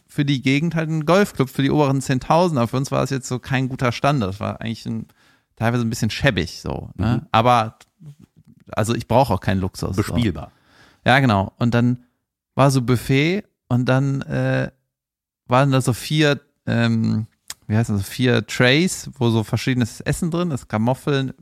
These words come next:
Speaker 1: überall Fleisch, immer ganz viel Fleisch. Und hinter jedem Tray war so ein, äh, ein Servicepersonal mit so einer Kelle,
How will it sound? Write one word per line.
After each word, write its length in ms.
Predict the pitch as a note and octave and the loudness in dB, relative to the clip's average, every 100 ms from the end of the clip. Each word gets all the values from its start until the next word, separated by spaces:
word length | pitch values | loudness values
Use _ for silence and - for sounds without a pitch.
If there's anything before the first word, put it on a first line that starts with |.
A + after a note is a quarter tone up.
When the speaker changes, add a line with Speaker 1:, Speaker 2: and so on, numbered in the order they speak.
| C#3 - | -20 -6
Speaker 1:
überall 300 | B2 G#2+ G#2+ | -2 0 -2
Fleisch, 440 | - G#2 G2 - | 0 0 0 -2
immer 180 | G#2+ F#2+ | -4 -4
ganz 160 | G2 - | -4 -6
viel 100 | A2 | -8
Fleisch. 440 | A2+ A#2 E3 - _ - - - | -2 -2 -2 -6 _ -20 -20 -14
Und 180 | - C3 | -4 0
hinter 180 | C#3+ C#3 | 2 2
jedem 300 | C#3 F3+ D#3+ | 2 2 0
Tray 300 | - D3+ E3 | 0 0 2
war 180 | C#3 C#3 | 2 0
so 560 | C3+ C3+ C3 C3 - _ _ - | 0 0 0 -2 -4 _ _ -4
ein, 480 | B2+ B2+ C3 B2+ B2 | 0 2 2 0 0
äh, 420 | A#2+ A#2+ A#2+ A#2 | 0 0 -2 -4
ein 100 | A#2+ | -4
Servicepersonal 760 | - D3 D3 - C#3+ C3 C3+ C#3 | 0 0 0 0 0 2 0 0
mit 80 | B2 | 0
so 60 | |
einer 100 | A#2+ | 0
Kelle, 440 | A2+ A#2+ G2+ F2 | 0 -2 -2 -2